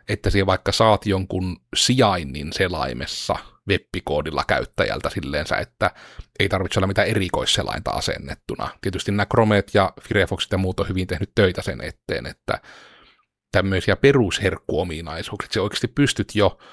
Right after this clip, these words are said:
jonkun verran käyttämään gyroskooppia, sä pystyt käyttämään jonkun verran Bluetooth-asioita webissä.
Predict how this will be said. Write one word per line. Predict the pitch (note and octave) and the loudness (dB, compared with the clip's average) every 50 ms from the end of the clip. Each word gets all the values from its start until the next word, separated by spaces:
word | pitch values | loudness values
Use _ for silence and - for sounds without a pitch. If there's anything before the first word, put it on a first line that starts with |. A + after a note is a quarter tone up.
| - - _ _ _ _ _ - | -20 -20 _ _ _ _ _ 2
jonkun | A2 A2 G#2+ G2+ G#2 G2+ F#2+ | 4 6 6 6 4 4 2
verran | G#2 G2 G2 F#2+ F2+ | 4 2 2 2 2
käyttämään | F2+ F2+ F2+ _ - F#2+ F#2 F#2+ F#2 - | 2 0 0 _ 0 0 2 0 0 0
gyroskooppia, | G2 F#2+ G2 G2 F2+ E2+ - - - - D#2 D2 - _ - - G2 - | 0 2 4 4 4 4 2 0 0 0 0 0 -2 _ -4 -2 -2 -2
sä | - G2 F2+ | 0 -2 -4
pystyt | - G2 - - F2+ - | -4 -2 -2 -2 -2 0
käyttämään | - G2+ F2+ - - F#2+ F#2 F#2 | 0 -2 -2 0 -2 -2 0 0
jonkun | F#2+ F#2 F2+ - F2+ | -2 -2 -4 -4 -4
verran | F2+ E2 - F#2 F#2 | -4 -4 -4 0 4
Bluetooth-asioita | - G2+ G2 F#2+ F#2 E2+ - - E2+ D2 C#2 - - - - - - _ _ _ _ _ _ _ _ _ _ - - G2+ - - - G2+ E2 E2 F2+ C2+ A#1 - - - D#2 - - - _ _ - | 4 6 6 6 2 0 0 0 -2 -2 -2 -4 -4 -4 -4 -4 -6 _ _ _ _ _ _ _ _ _ _ -2 0 2 2 2 0 -2 -2 -4 -6 -6 -6 -6 -6 -6 -6 -6 -8 -14 _ _ -2
webissä. | F#2+ D#2+ - - F2 D#2 - - - - - - - | -2 0 0 -2 -8 -8 -8 -8 -4 -4 -4 -4 -4